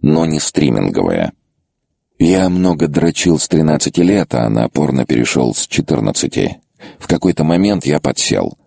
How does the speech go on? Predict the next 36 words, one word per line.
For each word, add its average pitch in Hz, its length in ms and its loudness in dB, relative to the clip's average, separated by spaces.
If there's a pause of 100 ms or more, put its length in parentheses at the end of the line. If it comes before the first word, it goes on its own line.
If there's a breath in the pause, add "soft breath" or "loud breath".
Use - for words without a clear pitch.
(260)
Больше 87 440 2
фантазии 67 760 0
или 53 220 0
жёстче - 580 0
порно. - 520 -4 (480 soft breath)
Я 78 120 2
перестал 82 520 0
возбуждаться 58 680 -2
без 53 280 0
прикосновений. 53 880 -2 (240)
Во 65 160 0
время 65 260 -2
секса - 440 0
у 52 60 0
меня 60 240 2
появились 58 420 0
проблемы 58 480 0
с - 100 -2
эрекцией, 58 640 -2 (100)
её 57 280 0
удержанием, 53 840 -2 (300 soft breath)
особенно 80 580 0
во 53 220 -2
время 62 340 0
самого 55 580 0
акта. - 400 -6 (340)
За 120 180 2
последние 60 560 0
семь 62 260 0
лет 80 220 2
у 60 60 0
меня 60 260 0
не 73 220 2
было 50 200 0
серьёзных 53 540 0
отношений. 52 720 -2